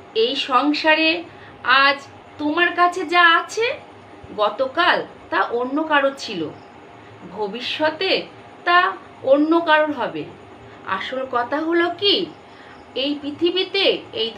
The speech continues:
ধরাধর্মে আসা আর যাওয়া, এটাই হলো আসল সত্য। আমরা এই পৃথিবীতে, এই ধরাধামে চলে এসেছি, আমাদের যাওয়ার পালা। আমরা যাওয়ার জন্য প্রস্তুত হচ্ছি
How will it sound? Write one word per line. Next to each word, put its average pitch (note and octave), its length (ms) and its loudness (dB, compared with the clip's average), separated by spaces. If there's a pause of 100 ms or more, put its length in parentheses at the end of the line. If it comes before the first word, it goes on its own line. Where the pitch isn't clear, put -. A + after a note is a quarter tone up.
ধরাধর্মে D#4+ 840 2 (480)
আসা A#3+ 440 0
আর G4 240 -2
যাওয়া, A3 500 2 (160)
এটাই E4+ 360 -4
হলো F4+ 240 0
আসল B3 400 -2
সত্য। A#3 560 -6 (600)
আমরা A3+ 560 0 (260)
এই A3 240 -4
পৃথিবীতে, A#3+ 540 -8
এই A#3+ 80 -4
ধরাধামে A#3+ 680 -6
চলে C4+ 260 2
এসেছি, D#4+ 460 -2 (520)
আমাদের G#3 600 -4 (360)
যাওয়ার A3+ 520 2
পালা। F#3+ 380 -2 (420)
আমরা A3+ 560 0 (280)
যাওয়ার A#3 440 0
জন্য C#4+ 440 -2 (220)
প্রস্তুত A#3+ 480 -6
হচ্ছি A#3 580 -6